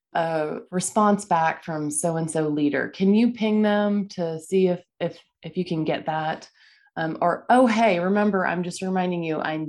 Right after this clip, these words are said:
am taking vacation. So I don't need anything except for the fact to remind <laughs> you that I'm going on vacation and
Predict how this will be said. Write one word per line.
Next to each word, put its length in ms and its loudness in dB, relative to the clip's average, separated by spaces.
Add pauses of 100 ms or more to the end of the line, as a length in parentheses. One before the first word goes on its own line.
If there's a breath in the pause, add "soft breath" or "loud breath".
(120)
am 420 -8
taking 300 -2
vacation. 640 -2
So 140 2
I 40 6
don't 120 2
need 160 4
anything 560 0
except 400 -4
for 80 -2
the 100 -2
fact 380 -2
to 80 -6
remind 440 6
<laughs> 0 -
you 140 6
that 140 4
I'm 160 4
going 200 4
on 120 0
vacation 680 -2 (500 loud breath)
and 560 2